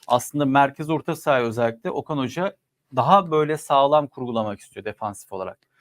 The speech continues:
Yani hücum oyununu zaten oynayabiliyorsunuz. Bu mevcut kadroda da oynayacak muhtemelen. Ama böyle savunmayla alakalı geçtiğimiz yıl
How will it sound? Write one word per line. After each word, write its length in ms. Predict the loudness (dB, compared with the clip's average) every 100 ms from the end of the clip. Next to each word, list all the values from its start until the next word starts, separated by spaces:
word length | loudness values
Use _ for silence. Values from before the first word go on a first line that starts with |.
| _ -6
Yani 140 | -6 -4
hücum 300 | -6 -2 -2
oyununu 320 | -2 -4 0
zaten 360 | 4 4 2
oynayabiliyorsunuz. 920 | -2 -2 -2 -2 -4 -6 -6 -12 -12 _ _
Bu 100 | -6
mevcut 320 | -4 -4 -8
kadroda 480 | -8 -8 -6 -6 -4
da 100 | -6
oynayacak 580 | -4 -6 -6 -8 -10 -12 _
muhtemelen. 580 | -18 -14 -10 -8 -8 -10 -14 _ _ -12
Ama 180 | -8 -4
böyle 160 | -4
savunmayla 560 | -2 -2 -2 -2 -4 -2
alakalı 380 | -2 -2 -6 -6
geçtiğimiz 520 | -6 -6 -8 -8 -6
yıl 120 | -8